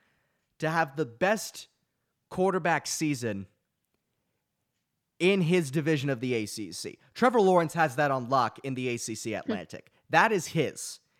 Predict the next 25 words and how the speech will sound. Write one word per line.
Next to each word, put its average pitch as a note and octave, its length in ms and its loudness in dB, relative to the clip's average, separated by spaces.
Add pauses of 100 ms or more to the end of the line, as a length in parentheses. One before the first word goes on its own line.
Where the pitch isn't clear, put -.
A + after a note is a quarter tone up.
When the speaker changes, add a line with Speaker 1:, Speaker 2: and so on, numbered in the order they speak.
(140)
Speaker 1:
He D#3+ 160 -2
is D3 160 -2
not F3 320 0
getting D#3+ 320 0 (420)
competition. B2+ 800 -4 (440)
I C3+ 100 2
love D3 400 0
Syracuse. F3+ 560 -2
I D3+ 40 0
love D3 240 2
Tommy D#3 260 0
DeVito. B2+ 480 0 (360)
He's D3 140 -6
not D3+ 180 2
touching B2 300 -2
him. - 100 -20 (640)
Trevor F3+ 260 2
Lawrence, E3+ 480 2 (160)
it's C3 120 -6
all D3+ 160 4
his C3+ 140 -2
own. F#2 160 -8 (1000)
But F3 160 4
De'Aaron A#3 400 4
King C#3+ 420 0